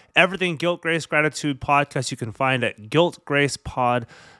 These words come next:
dot com, as well as our brand new confessional podcast network, which will be housed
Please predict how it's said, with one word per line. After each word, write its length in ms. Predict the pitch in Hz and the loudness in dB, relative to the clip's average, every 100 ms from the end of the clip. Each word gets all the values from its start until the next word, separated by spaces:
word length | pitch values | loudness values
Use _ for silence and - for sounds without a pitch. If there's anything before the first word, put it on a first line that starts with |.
| - | 2
dot 320 | 135 127 - | 6 6 2
com, 400 | - 135 139 143 131 | -4 2 2 2 0
as 180 | 135 | 0
well 280 | 127 170 190 | 4 6 8
as 140 | 180 147 | 6 4
our 140 | 143 | 2
brand 840 | 127 110 131 143 185 208 196 175 | 0 -6 -4 0 4 4 2 0
new 380 | 180 190 165 143 | 2 4 4 2
confessional 800 | - 151 123 156 160 156 175 156 | 0 -6 -2 2 2 2 0 -2
podcast 880 | 131 - 156 156 147 - 139 123 - | -2 2 4 4 2 -2 0 0 -4
network, 480 | 110 92 110 147 - - - - - | -8 -6 -2 -2 -4 -16 -20 -20 -4
which 180 | 135 - | -4 -2
will 80 | |
be 160 | 117 131 | 2 2
housed 720 | 95 190 214 160 143 175 151 | 4 4 6 6 4 0 -4